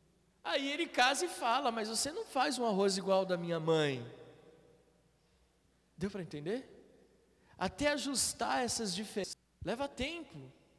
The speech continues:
e não é uma tarefa fácil, sim ou não?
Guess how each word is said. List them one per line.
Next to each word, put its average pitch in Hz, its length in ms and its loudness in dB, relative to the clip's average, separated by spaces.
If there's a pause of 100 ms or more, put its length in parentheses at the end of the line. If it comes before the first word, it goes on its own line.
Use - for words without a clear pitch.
(140)
e 220 60 -2
não 294 240 2
é 294 80 2
uma 311 180 -4
tarefa 220 400 -2
fácil, 160 460 -2
sim 226 240 -2
ou 220 80 0
não? 151 320 2